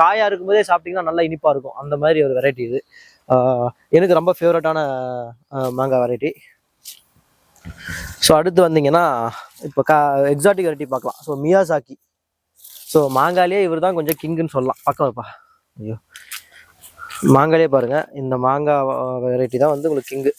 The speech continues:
So ஏன் சொல்றேன்னா, ஆஹ், ஜாப்பனீஸ்ல வந்து இந்த வெரைட்டி, ஜாப்பனீஸ் வெரைட்டி தான் அது மியாசாக்கிங்கிறது. ம், கிட்டத்தட்ட வந்து ஒரு கிலோவே வந்து ரெண்டு லட்சம், ரெண்டரை லட்சத்துக்கு வித்துருக்காங்க,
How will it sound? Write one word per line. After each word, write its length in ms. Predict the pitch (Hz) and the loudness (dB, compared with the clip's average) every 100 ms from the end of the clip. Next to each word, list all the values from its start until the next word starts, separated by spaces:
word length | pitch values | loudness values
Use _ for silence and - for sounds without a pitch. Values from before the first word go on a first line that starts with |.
| - - - | -8 -16 -2
So 120 | 143 139 | 2 4
ஏன் 140 | 160 175 | 2 0
சொல்றேன்னா, 360 | 151 139 139 170 180 139 | -2 -2 -2 -2 -4 -10
ஆஹ், 280 | 131 123 117 | -12 -12 -10
ஜாப்பனீஸ்ல 520 | 120 151 156 170 156 143 | -2 -2 -2 -4 -2 -2
வந்து 160 | 147 165 | -2 -2
இந்த 240 | 151 143 135 131 | -2 2 2 2
வெரைட்டி, 340 | 135 156 147 120 | 0 0 -2 -2
ஜாப்பனீஸ் 340 | 143 151 180 147 143 139 | 0 0 -6 -4 0 0
வெரைட்டி 240 | 131 127 | 0 -4
தான் 160 | 127 117 | -4 -6
அது 80 | 113 _ _ - - 147 | -8 _ _ -20 -4 4
மியாசாக்கிங்கிறது. 720 | 156 147 139 131 127 117 123 _ _ _ 143 | 4 4 0 -2 -6 -6 -10 _ _ _ -2
ம், 280 | 143 139 147 _ _ | 0 0 -2 _ _
கிட்டத்தட்ட 360 | 185 175 196 226 | 0 4 2 2
வந்து 200 | 196 202 214 180 156 147 | 2 2 4 4 2 2
ஒரு 140 | 160 151 | -2 0
கிலோவே 300 | 175 202 208 190 | 0 2 2 0
வந்து 160 | 180 190 | 0 0
ரெண்டு 240 | 165 165 | 0 -2
லட்சம், 220 | 160 180 | -4 -4
ரெண்டரை 180 | 147 151 | -6 -2
லட்சத்துக்கு 300 | 160 160 151 | -4 -4 -10
வித்துருக்காங்க, 400 | 131 139 123 120 | -8 -6 -8 -8